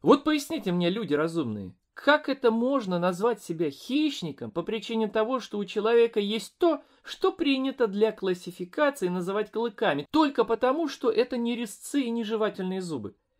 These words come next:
Несмотря на то, что панды относятся к отряду хищных, к отряду хищных животных, да, млекопитающих, фактически они едят только один бамбук. И посмотрите ещё раз на их клыки.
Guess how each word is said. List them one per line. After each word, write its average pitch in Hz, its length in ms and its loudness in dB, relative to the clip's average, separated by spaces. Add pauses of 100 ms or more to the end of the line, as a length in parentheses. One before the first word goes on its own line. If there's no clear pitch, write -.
(300)
Несмотря 233 420 4
на 240 100 4
то, 240 140 4
что 233 220 4
панды 247 640 6
относятся 175 540 -4
к 170 80 -6
отряду 175 480 0
хищных, 196 680 -8
к - 80 -4
отряду 175 540 0
хищных 147 560 -6
животных, 131 520 -8
да, 208 180 -4
млекопитающих, 139 760 -8 (140)
фактически 262 720 -2
они 220 280 0
едят 170 380 -2
только 208 640 2
один 139 440 -4
бамбук. 170 520 -4 (380)
И 165 80 4
посмотрите 254 520 0
ещё 240 280 0
раз 233 180 2
на 196 160 2
их 196 220 -4
клыки. 185 500 -4